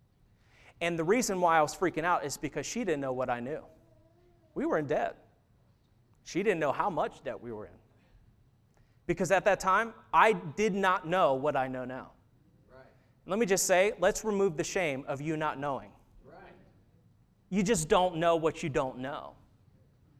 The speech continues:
Speaker 1: I didn't know it at the time. And so we go to Smoky Bones, and I have to reveal to Allison the current state of our finances.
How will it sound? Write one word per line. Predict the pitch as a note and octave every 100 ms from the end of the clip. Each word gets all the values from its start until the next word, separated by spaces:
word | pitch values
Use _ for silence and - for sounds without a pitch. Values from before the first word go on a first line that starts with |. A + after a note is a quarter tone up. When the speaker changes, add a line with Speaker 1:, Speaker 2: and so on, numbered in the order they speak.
| - -
Speaker 1:
I | F3
didn't | G#3 G#3 F#3+
know | C#4 G#3
it | A2
at | A2
the | A#2
time. | - E2+ C#2+ - _ _ _ _ _ _ - -
And | A3 A3
so | - A#3 G#3+ G3+ -
we | G#3
go | F#3 B3+
to | C4+
Smoky | - A#3 A#3 A#3
Bones, | A3 D#3 C#3+ D3 E3+ - - _ _ _ _ _ _ _ _ _ _ _ _
and | F#3+ F#3+ G#3 G3
I | B3
have | C#4+ B3 A#3+ -
to | - A#3+ F#3+
reveal | D#3 F3+ C#3+ C3+ G#3 B3+ B3+
to | B3 A#3+ A#3+
Allison | E3+ G3 F#3+ E3 - C3 A#2+ D#3+ _ _ _ _ _ _ _ _ C#3
the | F3+
current | D#3 - G#3 G#3+ G#3
state | - - F3+ D#3+
of | B2+
our | C3
finances. | - C#3 B2 F#2+ F2 - - -